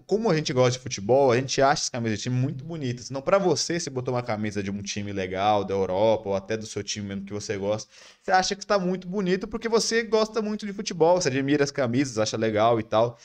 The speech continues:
Mas a sua bela namorada ou as pessoas que estão à sua volta, que você quiser aí agradar esteticamente,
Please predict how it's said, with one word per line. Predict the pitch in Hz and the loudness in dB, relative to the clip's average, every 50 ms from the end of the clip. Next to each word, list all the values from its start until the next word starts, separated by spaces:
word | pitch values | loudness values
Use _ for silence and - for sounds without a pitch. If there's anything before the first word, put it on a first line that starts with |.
| - - - _ - | -20 -20 -16 _ -4
Mas | - 226 | -2 -2
a | 226 | -2
sua | 220 - - 233 226 190 160 | -2 -4 -2 2 2 2 2
bela | 131 127 139 151 165 160 151 135 120 110 98 - _ _ _ - | 4 4 4 6 6 6 6 6 4 4 2 0 _ _ _ -6
namorada | 123 127 127 120 110 101 98 107 120 131 131 120 104 107 | -2 0 2 2 2 2 2 4 4 4 4 2 2 2
ou | 104 110 | 2 2
as | 113 117 | 0 -2
pessoas | - 117 110 - - 120 123 120 123 | -4 -6 -6 -4 -2 -2 -2 -2 -4
que | - - 104 | -6 -12 -12
estão | - 113 104 | -10 -8 -8
à | 104 | -6
sua | - - 110 98 | -6 -4 -4 -4
volta, | 92 90 92 101 110 110 107 107 | -2 -2 0 0 0 -2 -4 -8
que | - 101 | -12 -10
você | 95 92 - - | -10 -10 -10 -12
quiser | 92 - 98 92 98 101 98 98 92 | -12 -14 -12 -8 -6 -4 -2 -2 -2
aí | 92 95 95 - - - - - - | -4 -4 -6 -8 -10 -14 -20 -18 -8
agradar | - - 139 135 131 120 107 101 95 98 101 107 101 98 | -4 -2 0 2 4 4 4 2 2 2 2 2 2 0
esteticamente, | 98 - - - 113 113 120 120 - - - 131 143 156 156 175 208 214 - | -2 -2 0 2 4 4 4 2 -2 0 0 0 2 2 0 -2 -2 -4 -6